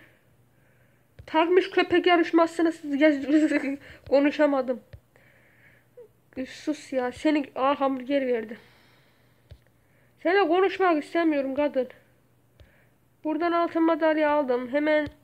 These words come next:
<clears throat> elite geçeceğim. Yirmi dokuzuncu vakaya geçeceğiz değil mi?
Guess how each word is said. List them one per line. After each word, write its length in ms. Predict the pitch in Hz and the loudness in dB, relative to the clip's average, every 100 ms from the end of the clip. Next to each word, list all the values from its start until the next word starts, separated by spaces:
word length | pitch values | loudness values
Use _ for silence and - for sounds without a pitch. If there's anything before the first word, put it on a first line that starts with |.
| - - | -18 -18
<clears throat> 340 | 277 - - | -18 -16 -4
elite 340 | 294 277 294 | 0 0 0
geçeceğim. 680 | 269 254 247 220 233 240 254 262 _ _ _ _ _ _ _ _ _ _ - - _ _ _ _ _ | 0 -2 -4 -6 -2 -2 -4 -10 _ _ _ _ _ _ _ _ _ _ -20 -20 _ _ _ _ _
Yirmi 300 | 285 302 311 | 0 2 4
dokuzuncu 420 | 311 330 311 330 | 4 2 4 4
vakaya 320 | 302 285 240 | 2 2 0
geçeceğiz 460 | 233 240 240 247 247 | 0 -4 -2 -2 0
değil 120 | 339 | -2
mi? 140 | 233 | -2